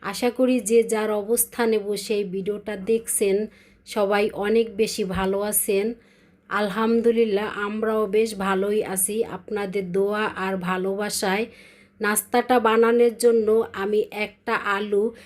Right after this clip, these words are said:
গ্রেট করে নিয়েছি। তা আলুটাকে আমি ভালো করে ধুয়ে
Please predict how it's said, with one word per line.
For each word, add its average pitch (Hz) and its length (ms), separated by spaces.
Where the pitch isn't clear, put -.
গ্রেট 220 420
করে 226 260
নিয়েছি। 220 580
তা 196 60
আলুটাকে 233 560
আমি 226 160
ভালো 202 340
করে 220 300
ধুয়ে 214 400